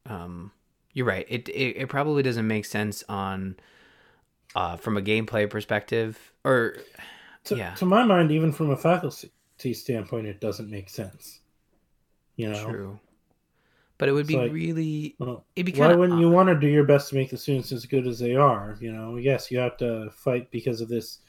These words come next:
Speaker 2: ceremonial battle that means nothing.
Speaker 1: Uh-huh.
Speaker 2: It's just a, you know,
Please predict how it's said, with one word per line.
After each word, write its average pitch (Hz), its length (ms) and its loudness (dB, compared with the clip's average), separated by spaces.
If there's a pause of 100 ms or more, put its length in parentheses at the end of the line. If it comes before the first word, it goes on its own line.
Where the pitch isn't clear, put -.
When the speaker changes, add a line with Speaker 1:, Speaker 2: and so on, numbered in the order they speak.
(200)
Speaker 2:
ceremonial 147 800 4
battle 131 400 4
that 117 260 -2
means 120 340 -6
nothing. 139 460 -2 (600)
Speaker 1:
Uh-huh. 101 260 -8 (220)
Speaker 2:
It's 110 160 -4
just - 280 -6
a, 107 240 0 (320)
you 127 100 -4
know, 104 200 -4